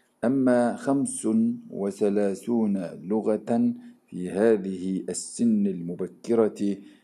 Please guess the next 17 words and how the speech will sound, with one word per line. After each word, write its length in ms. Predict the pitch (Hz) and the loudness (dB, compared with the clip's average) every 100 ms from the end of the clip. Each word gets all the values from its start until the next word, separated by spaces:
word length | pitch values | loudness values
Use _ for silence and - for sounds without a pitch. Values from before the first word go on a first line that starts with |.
| _ | _
فإن 540 | - 82 - 101 110 104 | -8 -4 -2 0 2 2
ذلك 840 | 101 98 98 92 92 95 92 92 - | 0 0 0 -2 -4 -2 -4 -4 0
يدخل 640 | 101 98 - 95 95 95 90 | 0 0 -4 -2 0 -2 -4
في 280 | - 95 92 | -4 -2 -2
نطاق 600 | 92 92 107 104 104 101 | -4 -4 0 -2 -2 -4
العبقرية. 960 | 92 - 82 - - 87 87 69 - - - - _ _ _ - | -2 -2 -4 -6 -4 -4 -4 -8 -12 -12 -20 -20 _ _ _ 2
غير 420 | 120 160 147 135 | 4 6 4 4
أن 240 | 143 127 | 4 4
سيباستيان 920 | 117 110 104 107 - 120 120 98 104 127 - - - - | 4 2 2 0 0 4 4 4 0 -2 -8 -20 -18 -2
يدحض 600 | 98 117 101 - 101 98 | 2 2 2 0 2 2
فكرة 600 | 98 117 98 98 95 98 | 0 -4 -2 -2 0 2
العبقرية 880 | 85 73 95 90 - 92 95 90 87 - 76 | 0 0 -2 -4 -4 -2 -2 -2 -4 -4 -4
هذه 580 | 82 82 92 113 123 110 | -2 0 0 0 2 0
ويقول 760 | 92 85 82 95 104 110 123 127 - - - - - - | 0 -4 -4 0 4 4 2 -4 -20 -20 -20 -20 -14 -2
إن 340 | 151 156 131 - | 2 4 2 4
تجربته 840 | 107 98 98 110 104 - 95 90 | 0 2 0 4 4 4 0 0
الخاصة 1200 | 87 - 92 98 101 104 104 104 - 101 98 123 | -6 0 4 4 4 4 2 -2 0 0 2 -2